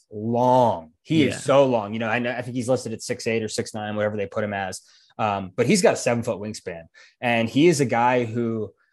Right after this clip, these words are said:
Speaker 1: you know, we were just talking about it a little bit with Leaky Black, obviously has the length to defend bigs, to defend, you know, anybody three to five. I, I think he's got the quickness where they're gonna use him basically as just a totally switchable defender. I don't think there's anybody that they're uncomfortable with him going one-on-one against.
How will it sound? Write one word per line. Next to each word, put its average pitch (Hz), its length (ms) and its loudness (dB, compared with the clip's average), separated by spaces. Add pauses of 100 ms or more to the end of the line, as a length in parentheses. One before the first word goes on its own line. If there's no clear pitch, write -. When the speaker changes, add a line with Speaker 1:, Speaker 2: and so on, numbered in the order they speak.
(300)
Speaker 1:
you 123 80 -6
know, 110 140 -4
we 120 160 0
were 123 40 0
just 117 140 -2
talking 123 260 0
about 113 200 0
it 107 60 -4
a 107 40 -2
little 139 220 2
bit 131 120 0
with 104 140 -8
Leaky 113 240 -8
Black, 107 400 -2 (320)
obviously 160 460 4
has 120 240 2
the 127 60 0
length 113 340 -2
to 117 60 -6
defend 104 580 -6 (120)
bigs, 95 440 -2
to - 100 -10
defend, 104 440 -4
you 113 100 -6
know, 95 80 -8
anybody 101 360 -2
three 110 260 -4
to 101 40 -6
five. 104 420 -4 (280)
I, 131 180 -4
I 165 80 0
think 262 160 0
he's 190 160 0
got 135 160 2
the 127 80 -8
quickness 151 460 -4
where 120 100 0
they're 117 140 0
gonna 120 160 -4
use 113 300 -2
him 107 120 -6
basically 101 600 -4
as 98 200 -8
just - 220 -10
a 92 120 -8 (120)
totally 98 300 -4
switchable 87 380 -14
defender. - 380 -20 (260)
I 127 80 2
don't 135 100 2
think 127 160 -2
there's 120 160 -2
anybody 120 460 2
that 104 100 -6
they're 110 200 -2
uncomfortable 101 540 -8
with 90 160 -8
him 95 140 -8
going 90 360 -10
one-on-one 90 400 -6
against. - 440 -20